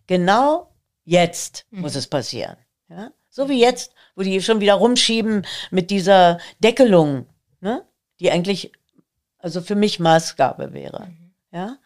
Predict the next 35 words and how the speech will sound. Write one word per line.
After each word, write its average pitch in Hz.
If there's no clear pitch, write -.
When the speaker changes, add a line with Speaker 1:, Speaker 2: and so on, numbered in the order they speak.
Speaker 1:
Statt 175
der 156
über-, 156
noch 196
eine 214
Überhöhung. 143
Was 147
sollen 175
die 175
Leute 151
denn 139
noch 196
zahlen? 180
Wo 147
soll's 143
denn 160
herkommen? 175
Speaker 2:
Mhm. 170
Speaker 1:
Ja? 185
Das 170
sind 202
doch 196
alles 190
Dinge. 220
Und 180
dann 233
der 214
arme 233
Habeck, 240
ich 175
sag 240
das 302
jetzt -
mal 165
ungeschützt, 160